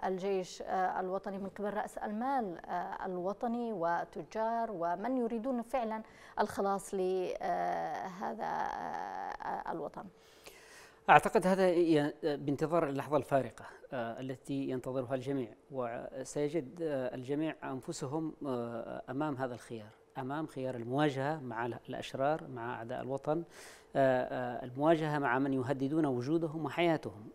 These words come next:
Speaker 2: س-، آه، سيقوم رجال الأعمال بدعم، آه، الجيش الوطني، لكن في اللحظة المناسبة. اليوم الضغوط التي تمارس على ال-، ال-، ال-، رأس المال الوطني، آه، هي، هي تمثل حرب بحد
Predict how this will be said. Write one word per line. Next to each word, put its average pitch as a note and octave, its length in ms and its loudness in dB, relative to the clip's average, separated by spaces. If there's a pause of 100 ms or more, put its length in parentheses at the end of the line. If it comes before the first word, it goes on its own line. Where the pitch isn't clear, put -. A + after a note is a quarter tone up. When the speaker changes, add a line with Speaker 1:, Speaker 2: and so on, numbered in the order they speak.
Speaker 2:
س-، - 160 -2
آه، C#3 540 4
سيقوم C3+ 640 4
رجال C3 260 2
الأعمال B2 420 -2
بدعم، D3 440 6 (520)
آه، B2+ 220 8
الجيش B2+ 340 0
الوطني، C3+ 460 0
لكن C#3 240 -2
في B2 60 -8
اللحظة C#3 280 2
المناسبة. B2 480 -2
اليوم C#3 580 6 (580)
الضغوط E3 400 4
التي F#3 220 4
تمارس E3+ 420 4
على B2+ 200 4
ال-، A2+ 220 -4
ال-، A#2 320 -8
ال-، A2+ 320 -8
رأس - 200 -4
المال C#3 240 2
الوطني، C#3 720 0
آه، A#2+ 400 -2
هي، C#3+ 220 -2 (260)
هي D#3+ 180 0
تمثل E3 360 2
حرب D#3+ 300 6 (100)
بحد A2+ 280 -10